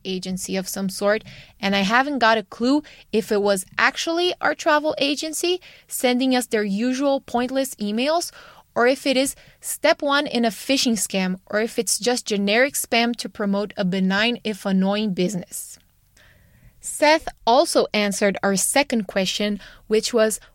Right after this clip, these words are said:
"What types of threats or attacks do you think companies should be looking out for this end of the year?" And considering his first answer where he talked about phishing scams,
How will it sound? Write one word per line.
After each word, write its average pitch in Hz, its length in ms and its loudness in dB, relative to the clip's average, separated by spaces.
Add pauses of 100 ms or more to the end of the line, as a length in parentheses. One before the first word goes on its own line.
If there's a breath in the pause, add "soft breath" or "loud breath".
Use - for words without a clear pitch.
"What 294 260 2
types 330 300 0
of 247 160 -2 (140)
threats - 460 2 (180)
or 233 260 6
attacks 208 480 0
do 190 160 -12
you 220 100 -4
think 233 240 -4
companies 226 440 0
should 202 180 -2
be 208 140 0
looking 202 400 0
out 190 180 2
for 208 240 -4
this 202 320 -4
end 202 200 -2
of 196 120 -4
the 196 100 -2
year?" 185 360 -4 (480 soft breath)
And 208 280 2 (540 soft breath)
considering 277 560 4
his 226 240 0
first 285 380 2
answer 202 420 -2
where 190 200 -2
he 196 120 0
talked 196 340 -2
about 196 320 -2
phishing 277 280 2
scams, 190 500 -4